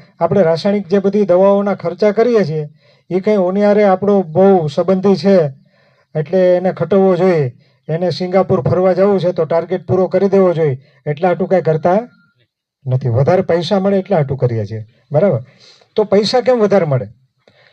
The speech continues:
તો ત્રણ રીતે પૈસા વધારે મળે અને એ પ્રાકૃતિક ખેતીમાં શક્ય છે, રાસાયણિક ખેતીમાં શક્ય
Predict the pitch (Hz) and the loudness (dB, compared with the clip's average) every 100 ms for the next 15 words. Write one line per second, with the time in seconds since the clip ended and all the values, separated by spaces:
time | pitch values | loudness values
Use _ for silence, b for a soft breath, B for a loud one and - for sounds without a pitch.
0 | b _ 220 214 190 208 226 208 208 208 | b _ -4 -2 0 0 0 -4 -2 -2
1 | 190 185 175 147 139 127 120 104 - b | 0 0 0 2 0 0 -6 -12 -18 b
2 | b b 170 196 185 - 180 208 196 208 | b b -4 0 0 0 0 0 -2 -2
3 | - 196 202 202 196 185 180 185 160 139 | -4 -2 0 0 0 -4 0 -2 0 0
4 | 139 135 175 165 160 165 160 135 147 135 | 0 -2 -8 -6 -6 -4 -2 0 0 2
5 | 208 | 0